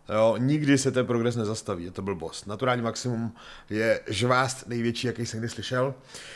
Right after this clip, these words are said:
Eh, měl by člověk samozřejmě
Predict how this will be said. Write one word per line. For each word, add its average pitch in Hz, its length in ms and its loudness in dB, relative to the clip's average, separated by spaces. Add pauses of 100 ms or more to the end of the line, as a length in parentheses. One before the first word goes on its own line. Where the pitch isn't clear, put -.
(480)
Eh, 135 680 12 (240)
měl 151 240 6
by 175 120 8
člověk 170 360 6
samozřejmě 156 1000 6